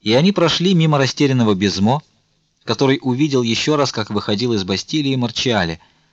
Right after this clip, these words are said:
Комендант в ужасе вырвал у себя последние остатки волос. Правда, Фуке дал ему в руки приказ, на котором король написал: "Видел и одобряю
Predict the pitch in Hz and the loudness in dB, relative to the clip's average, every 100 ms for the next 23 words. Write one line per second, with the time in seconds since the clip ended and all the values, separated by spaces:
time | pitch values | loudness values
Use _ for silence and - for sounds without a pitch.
0 | _ _ _ 110 127 127 139 127 - 104 | _ _ _ 2 2 4 2 2 -4 -6
1 | 123 214 190 - 123 127 190 170 156 - | -2 0 0 0 0 2 2 2 2 0
2 | 147 147 123 143 151 123 110 - 113 - | -2 -2 -4 -2 0 0 0 -2 -8 -6
3 | 104 90 78 - - _ _ _ _ _ | -4 -6 -8 -14 -16 _ _ _ _ _
4 | _ _ _ _ - 101 95 92 92 - | _ _ _ _ -2 0 0 -4 -4 -2
5 | 98 95 92 92 90 92 92 95 92 139 | 0 2 0 0 -2 -4 -6 -8 -4 -4
6 | 98 92 90 101 92 101 113 110 101 110 | -4 -6 -4 -4 -2 -2 0 0 -2 -4
7 | 104 92 95 120 120 107 107 117 127 147 | -4 -4 -2 -2 -4 -4 -4 -2 -2 -2
8 | 92 | -2